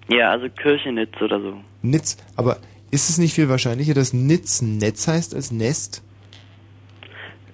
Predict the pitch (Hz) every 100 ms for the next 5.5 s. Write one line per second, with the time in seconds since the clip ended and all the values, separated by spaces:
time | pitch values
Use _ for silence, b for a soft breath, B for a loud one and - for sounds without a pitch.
0 | - 139 120 131 127 127 120 123 120 -
1 | 147 135 120 107 104 110 139 196 - -
2 | 107 92 - - - - - - - 107
3 | 120 131 123 120 - 131 113 110 123 110
4 | 117 127 117 110 101 104 101 101 101 -
5 | - 101 92 98 135